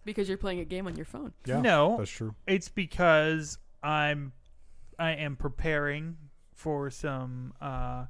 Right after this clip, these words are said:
Speaker 2: No, I'm
Speaker 3: heavy,
Speaker 2: not doing this. No,
Speaker 3: heavy
Speaker 2: no.
Speaker 3: physical activity
Speaker 2: No, we're
Speaker 3: in the
Speaker 2: not
Speaker 3: near
Speaker 2: talking
Speaker 3: future.
Speaker 2: about this. No.
Speaker 3: So
Speaker 2: I'm
Speaker 3: I'm
Speaker 2: not ba-, I'm not taking the bait.
Speaker 3: I, I'm not asking you to talk about my trip to, you know, Denali or that I'm running the marathon.
Speaker 2: Let me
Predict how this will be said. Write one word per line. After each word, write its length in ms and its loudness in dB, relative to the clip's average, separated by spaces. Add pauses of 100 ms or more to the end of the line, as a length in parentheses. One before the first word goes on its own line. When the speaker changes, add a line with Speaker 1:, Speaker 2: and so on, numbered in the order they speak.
(520)
Speaker 2:
No, 140 4
I'm 140 12
Speaker 3:
heavy, 120 10
Speaker 2:
not 180 8
doing 220 4
this. 260 2
No, 340 8
Speaker 3:
heavy 220 6
Speaker 2:
no. 220 4
Speaker 3:
physical 420 4
activity 480 2
Speaker 2:
No, 320 8
we're 80 4
Speaker 3:
in 60 4
the 60 6
Speaker 2:
not 80 6
Speaker 3:
near 140 6
Speaker 2:
talking 240 2
Speaker 3:
future. 160 4
Speaker 2:
about 120 6
this. 180 -2
No. 340 0 (240)
Speaker 3:
So 580 8
Speaker 2:
I'm 100 4
Speaker 3:
I'm 180 12
Speaker 2:
not 80 2
ba-, 220 4
I'm 100 -2
not 180 0
taking 260 0
the 40 -4
bait. 360 -2
Speaker 3:
I, 200 6
I'm 200 6
not 180 8
asking 400 6
you 120 2
to 100 2
talk 340 10
about 300 8
my 120 4
trip 280 0
to, 400 0 (280)
you 160 0
know, 320 8
Denali 800 4
or 540 4
that 160 6
I'm 160 2
running 220 4
the 80 0
marathon. 640 2
Speaker 2:
Let 100 -4
me 200 -4